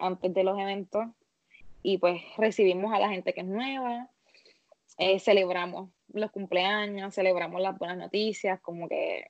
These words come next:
unos chi-, uno de los muchachos se va a casar, los otros dos van a ser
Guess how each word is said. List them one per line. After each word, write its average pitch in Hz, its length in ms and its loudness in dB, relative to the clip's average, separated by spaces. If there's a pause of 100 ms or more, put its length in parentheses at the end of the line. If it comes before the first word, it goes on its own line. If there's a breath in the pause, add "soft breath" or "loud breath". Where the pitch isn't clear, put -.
(160)
unos 190 300 0
chi-, - 260 2
uno 196 200 6
de 196 60 10
los 196 100 6
muchachos 196 320 -2
se 196 100 0
va 175 60 4
a 170 60 0
casar, 208 420 0
los 196 120 6
otros 185 200 2
dos 185 140 4
van 185 160 2
a 190 60 -4
ser 175 260 0